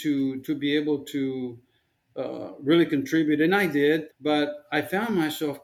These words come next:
quickly understanding in my mind that my job and my role at city council was to help the little guy.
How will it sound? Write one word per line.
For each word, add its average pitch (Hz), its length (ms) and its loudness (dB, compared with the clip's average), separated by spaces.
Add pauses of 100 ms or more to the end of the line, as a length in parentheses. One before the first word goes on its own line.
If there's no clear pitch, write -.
(100)
quickly 143 600 -2 (340)
understanding 147 800 0
in 117 100 -4 (100)
my 202 120 2
mind 127 540 -2 (260)
that 139 480 0
my 147 320 -2
job 139 520 -4
and 127 140 -4
my 131 160 -4
role 135 380 0
at 117 120 -8
city 139 280 -2
council 131 460 -6
was 120 240 -8
to 113 80 -12
help 135 280 -8
the 123 160 -10
little 123 180 -6
guy. 104 260 -12